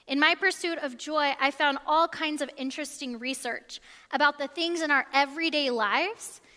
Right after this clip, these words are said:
that spark joy, because that's the way that God set up the world, for us to find joy in bright, vibrant colors,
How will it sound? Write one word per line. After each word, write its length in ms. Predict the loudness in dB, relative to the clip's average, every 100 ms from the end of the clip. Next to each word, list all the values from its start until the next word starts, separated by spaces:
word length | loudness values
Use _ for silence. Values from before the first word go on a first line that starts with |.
| _ -4
that 160 | -4
spark 400 | -2 0 0 0
joy, 380 | -4 -2 -2 -4 -12 _ _ _ _ _ _ _ _ _ -14 -10
because 260 | -8 -2
that's 300 | 2 2 0
the 120 | -6
way 140 | 0 2
that 160 | 2
God 220 | 2 2 2
set 220 | -2 0
up 160 | -2
the 100 | -4
world, 460 | -6 -2 -2 -4 -10 -20 _ _ _
for 200 | -6 -6 2
us 440 | 4 4 2 -8 -10 -18 -8
to 120 | -4
find 380 | 2 4 4 0
joy 320 | -4 0 0
in 260 | 0 -2 -6
bright, 440 | -2 2 2 0 -8 -4
vibrant 540 | 0 2 0 -4 -6
colors, 720 | -8 -4 -2 -2 -4 -10 -14